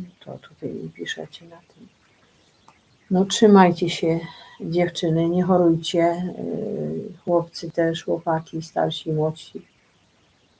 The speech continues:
Pozdrawiam jeszcze raz, szczęść Boże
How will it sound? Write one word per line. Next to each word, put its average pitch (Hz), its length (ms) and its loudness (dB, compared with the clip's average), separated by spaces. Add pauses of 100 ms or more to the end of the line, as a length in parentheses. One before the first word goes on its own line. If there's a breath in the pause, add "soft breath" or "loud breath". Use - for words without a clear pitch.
(840)
Pozdrawiam 151 640 0
jeszcze 147 260 -2
raz, 151 240 0
szczęść 147 360 -4
Boże 156 460 0